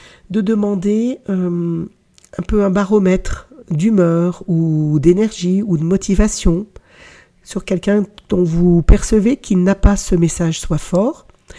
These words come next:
et qui pourrait vous éclairer sur ces signaux faibles. En disant, « Qu'est-ce que tu penses de, euh, aujourd'hui ? Comment, comment ça se passe en termes de, voilà, de, d'ambiance, d'environnement ? »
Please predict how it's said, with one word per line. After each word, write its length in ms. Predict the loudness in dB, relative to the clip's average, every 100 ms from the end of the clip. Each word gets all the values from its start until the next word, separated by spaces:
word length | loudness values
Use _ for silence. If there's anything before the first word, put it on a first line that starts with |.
| -10 -4
et 60 |
qui 160 | -2 2
pourrait 280 | 4 4 2
vous 240 | 0 2
éclairer 540 | 0 0 -2 2 0 -2
sur 200 | -10 -10
ces 120 | -8 -8
signaux 320 | -6 -2 -2
faibles. 460 | -2 -4 -2 -6 -8 -18 _ -20 -20 _ _ _ _
En 40 | -6
disant, « 200 | -2 -2
Qu'est-ce 240 | -2 -6
que 60 | -4
tu 80 | -6
penses 540 | -2 -2 -2 -6 -4
de, 360 | 0 2 2 0
euh, 160 | -2 -2
aujourd'hui ? 600 | 0 0 0 -2 0 -2
Comment, 480 | -2 -4 -4 -4 -6 -10 -20 _
comment 240 | -6 -4 -4
ça 160 | -4
se 120 | -6 -4
passe 280 | -4 -2
en 80 | -4
termes 300 | -2 0 0
de, 240 | 0 -2 -4 -12 -20 _
voilà, 320 | -4 -4 -4 -10
de, 260 | -10 -8 -8
d'ambiance, 560 | -8 -8 -8 -8 -8
d'environnement ? » 720 | -6 -4 -2 -2 -2 -2 -6